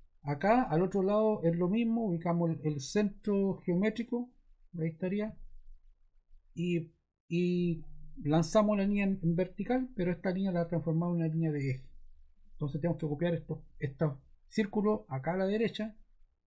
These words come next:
Nos ocupamos la herramienta de micro, seleccionamos ambos círculos y automáticamente se hacen porque esta línea condiciona esa acción. Tenemos eso. Eh,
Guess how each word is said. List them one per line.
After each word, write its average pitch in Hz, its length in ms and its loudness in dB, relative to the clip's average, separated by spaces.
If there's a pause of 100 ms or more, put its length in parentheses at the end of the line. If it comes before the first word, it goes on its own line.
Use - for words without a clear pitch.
(100)
Nos 147 160 -4
ocupamos 151 340 -2
la 147 60 -2
herramienta 143 400 0
de 190 80 0
micro, 226 340 -2
seleccionamos 160 760 0
ambos 160 280 0
círculos 202 360 -2
y 165 300 -2
automáticamente 160 1040 0
se 180 180 -2
hacen 180 320 0
porque 151 420 0
esta 165 260 -4
línea 170 360 0
condiciona 160 680 0
esa 160 160 -4
acción. 135 380 -4 (1300)
Tenemos 202 360 4
eso. 254 340 0 (360)
Eh, 175 1080 2